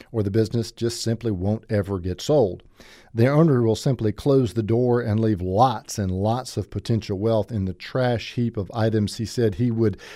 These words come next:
get around to doing one day when he had time. Whether you manufacture widgets or sell sausage or repair air conditioners, one of your top priorities as a business owner who wants to create real value in his business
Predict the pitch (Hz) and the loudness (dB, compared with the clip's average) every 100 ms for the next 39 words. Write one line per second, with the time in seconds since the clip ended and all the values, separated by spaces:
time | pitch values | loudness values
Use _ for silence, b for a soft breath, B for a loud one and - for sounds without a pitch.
0 | B 107 85 117 110 110 107 107 104 101 | B -6 2 2 4 2 2 2 0 2
1 | 113 107 101 110 107 110 107 98 101 90 | 4 4 2 2 2 2 0 0 -2 0
2 | 104 82 - 131 101 90 - - - - | -2 -4 -2 0 0 -2 -10 -20 -20 -20
3 | B B B 165 180 143 135 123 107 123 | B B B 2 2 4 2 4 4 6
4 | 139 120 - 127 117 110 101 120 120 120 | 6 4 2 -2 0 -2 2 2 2 -2
5 | - 92 85 - 139 117 110 - 135 123 | -4 -10 -8 0 2 2 0 0 0 0
6 | 120 123 113 107 107 95 90 98 127 120 | -2 -2 -2 -2 -4 -2 -4 -4 0 0
7 | 135 156 143 110 107 - 104 - B B | 2 2 4 2 2 0 -4 -4 B B
8 | B - 143 214 170 131 - 156 160 - | B -4 -2 0 0 -2 -2 -4 -4 -6
9 | - 120 123 123 127 - 110 107 92 95 | -4 -2 0 0 0 0 -2 -2 -2 0
10 | 123 113 98 123 135 98 92 - 120 107 | 2 2 -2 2 2 0 -2 -2 -2 -2
11 | 101 - 101 - 101 110 113 110 120 95 | -4 -6 -6 -4 -2 0 0 0 2 2
12 | 101 107 131 117 104 104 104 92 80 123 | 0 0 0 0 0 0 -2 -4 0 2
13 | 135 101 98 | 2 0 -6